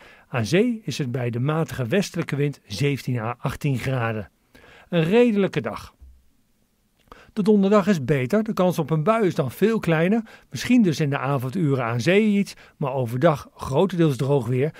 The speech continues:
En het wordt ook wat warmer. Negentien tot tweeëntwintig graden. Op de warmste plek verwachten we drieëntwintig graden in het oosten van Brabant. De wind niet meer uit het noordwesten of westen, maar uit het zuidwesten.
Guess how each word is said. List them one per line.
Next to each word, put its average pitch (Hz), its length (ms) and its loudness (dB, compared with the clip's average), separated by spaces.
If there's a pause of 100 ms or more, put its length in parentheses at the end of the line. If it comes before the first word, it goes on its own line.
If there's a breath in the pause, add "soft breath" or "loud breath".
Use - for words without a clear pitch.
(120)
En 202 120 0
het 214 100 4
wordt 202 180 6
ook 190 100 2
wat 196 140 4
warmer. 147 460 2
Negentien 196 460 0
tot - 340 -2
tweeëntwintig 190 800 2
graden. 160 380 2
Op - 320 -20
de 143 80 -4
warmste 156 320 0
plek 135 180 -2
verwachten 123 400 -6
we 117 100 -6
drieëntwintig 151 640 0
graden 135 380 -4
in 131 60 -2
het - 140 -14
oosten 180 320 0
van 139 140 0
Brabant. 135 580 -2 (640 loud breath)
De 170 120 -6
wind 247 360 0
niet 240 200 2
meer 208 180 2
uit 185 160 4
het 160 120 0
noordwesten 156 500 2
of 135 80 -2
westen, 214 400 2
maar 180 140 0
uit 151 140 2
het 147 180 -16
zuidwesten. 165 720 2